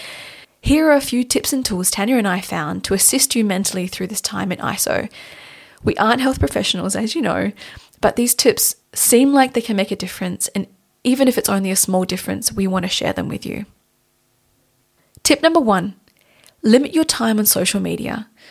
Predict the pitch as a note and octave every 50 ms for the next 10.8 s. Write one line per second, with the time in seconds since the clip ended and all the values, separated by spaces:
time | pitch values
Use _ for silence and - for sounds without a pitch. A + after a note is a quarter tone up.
0 | - - - - - - - - A#3 A3+ - C4+ B3+ B3 B3 - - E4 F4+ G4+
1 | F#4+ E4 C4+ A3+ G#3 G3+ - G3+ G3 F#3 F#3 F#3+ - - G#3+ G3+ - G3+ F#3+ F#3+
2 | G#3 G#3+ - G#3 G3 - F#3+ F#3 F#3 F#3 F#3 G3+ - - - G3 F#3 - - F#3+
3 | F#3 F#3 F3+ F3+ F#3 - - E2 - - - _ _ _ - - - F3+ F3 F#3+
4 | - G3 A#3 E4 - - - - - C4 G#3+ - G#3+ F#3+ - - - - - -
5 | - - - - - - - - - - - - - _ - - - C4+ C#4 -
6 | E4+ D#4 D4 D4 D4 D4+ D#4 D#4 C#4+ B3 A3+ A3 A3+ A#3 A3 - - A3 G#3 G#3
7 | G#3+ G#3+ - - G3 F#3+ - - F#3+ F#3+ - F#3+ - G3 F#3+ - F#3+ G3 G3+ -
8 | - G#3+ - - - - - - A3 - - - G#3+ A3 G#3+ A3 A3 A3+ A#3+ B3+
9 | - - D4 D4 - A3+ G#3 G#3 G#3+ G3 - - G#3+ G3 F#3+ - - - - -
10 | A#3+ A#3+ A#3 A3 G#3 - - - - F#3+ F#3 F3 - - -